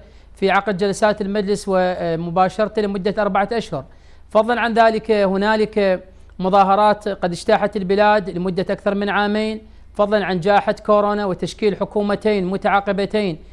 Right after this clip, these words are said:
في هذه الدورة، وعمر المجلس، آه، في الدورة الرابعة ثلاث سنوات بدلا من أربع سنوات بسبب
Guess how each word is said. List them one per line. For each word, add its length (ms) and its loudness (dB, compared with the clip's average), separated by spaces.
في 160 -2
هذه 300 4
الدورة، 500 2
وعمر 540 2
المجلس، 600 -2
آه، 220 -2
في 120 -8
الدورة 300 2
الرابعة 480 2
ثلاث 320 0
سنوات 420 -2
بدلا 260 0
من 120 -4
أربع 260 -2
سنوات 520 -2
بسبب 420 -2